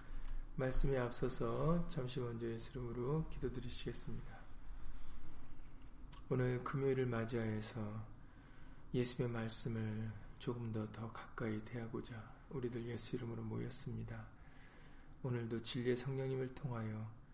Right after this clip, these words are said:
우리를 진리 가운데로 인도해 주실 때 우리들 예수님에 대하여 좀 더 자-,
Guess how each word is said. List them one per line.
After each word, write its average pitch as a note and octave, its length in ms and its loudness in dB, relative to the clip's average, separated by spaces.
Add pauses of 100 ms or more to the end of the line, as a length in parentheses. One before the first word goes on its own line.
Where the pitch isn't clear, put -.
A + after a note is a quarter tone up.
(160)
우리를 A#2 300 2
진리 B2 360 2
가운데로 A#2+ 400 -2
인도해 A#2+ 360 -2
주실 B2+ 440 -4
때 A2+ 280 -4 (720)
우리들 A#2+ 320 -6 (720)
예수님에 B2+ 440 6
대하여 A#2+ 280 4
좀 B2 260 -2
더 B2 140 0
자-, - 260 -4